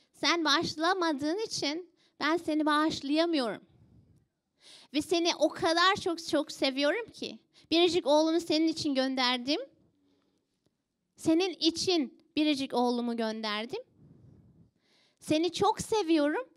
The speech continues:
ama bağışlayamıyorum. Çünkü sözüm adımdan daha üstün. Çünkü sözümü yerine getirmemezlik yapamam." Anlatabiliyor muyum Tanrı?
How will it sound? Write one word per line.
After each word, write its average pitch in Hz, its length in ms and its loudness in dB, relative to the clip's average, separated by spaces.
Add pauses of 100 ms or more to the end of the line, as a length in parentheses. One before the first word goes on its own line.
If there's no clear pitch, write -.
(320)
ama 294 300 2
bağışlayamıyorum. 285 1040 0 (460)
Çünkü 320 320 2
sözüm 285 580 2 (1000)
adımdan 285 600 2
daha 277 220 0
üstün. 202 380 -8 (1040)
Çünkü 330 300 4
sözümü 311 1040 4 (260)
yerine 302 320 2
getirmemezlik 302 920 0
yapamam." 269 460 -4 (1080)
Anlatabiliyor 320 500 -2
muyum 240 280 -6
Tanrı? 254 440 -4